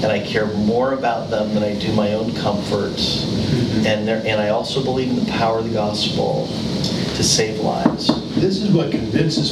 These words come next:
Speaker 2: people. It's not how persuasive I am. It's not what argument I use, whatever. I know that if they hear the gospel, they're saying yes or no to God, and not, not yes or no to me. Now,
Speaker 1: Right.
Speaker 2: one of the formative experiences,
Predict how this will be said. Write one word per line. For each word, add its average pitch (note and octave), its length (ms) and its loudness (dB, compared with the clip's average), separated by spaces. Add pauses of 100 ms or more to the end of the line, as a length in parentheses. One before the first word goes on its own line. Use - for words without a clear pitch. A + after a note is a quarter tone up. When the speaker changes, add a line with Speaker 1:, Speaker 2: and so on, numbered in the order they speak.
Speaker 2:
people. G2 340 0
It's F#2+ 240 0
not C#3 200 0
how C#3+ 180 0
persuasive - 640 0
I A#2 120 0
am. B2 300 0 (1080)
It's G#2+ 180 0
not B2 300 -2
what A#2+ 160 0
argument A#2 400 0
I A2+ 100 0
use, A2+ 420 2
whatever. A2+ 300 2 (760)
I - 160 0
know C3+ 120 0
that A#2 120 -2
if A2 260 -2
they D#3+ 200 2
hear D#3+ 260 2
the - 160 -2
gospel, A2+ 420 -2
they're B2 140 2
saying A#2 320 0
yes A#2+ 220 0
or A#2 60 -2
no A#2 120 0
to G#2 160 0
God, - 340 0
and - 380 0
not, C#3 160 0 (280)
not A2+ 80 -2
yes A#2 280 0
or A#2 40 2
no A2+ 120 0
to - 180 -2
me. G3 140 0 (960)
Now, - 120 0
Speaker 1:
Right. G#2+ 180 0 (140)
Speaker 2:
one D3 200 2
of C#3 100 0
the - 60 -6
formative D#3 520 2
experiences, A#2 560 0